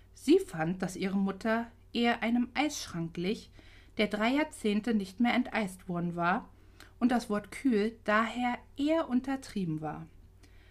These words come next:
Deshalb wunderte sie sich auch nicht darüber, dass ihr Bruder und sie eher zurückhaltend waren, wenn es um Beziehungen mit anderen Menschen ging. Nach außen hin wirkten die McClures wie eine starke und glückliche Familie.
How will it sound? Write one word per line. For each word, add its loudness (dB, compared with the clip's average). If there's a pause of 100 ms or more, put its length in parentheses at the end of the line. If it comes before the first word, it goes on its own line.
(380)
Deshalb 2
wunderte 4
sie -4
sich -4
auch -6
nicht 4
darüber, 0 (420)
dass -2
ihr 0
Bruder 0
und 0
sie 0 (480)
eher 6
zurückhaltend -2
waren, 0 (220)
wenn 6
es 2
um 4
Beziehungen 2
mit 2
anderen 2
Menschen 0
ging. -4 (760)
Nach -6
außen 6
hin 0
wirkten -2
die 0
McClures -2
wie -4
eine 0
starke 0
und 0
glückliche -4
Familie. -2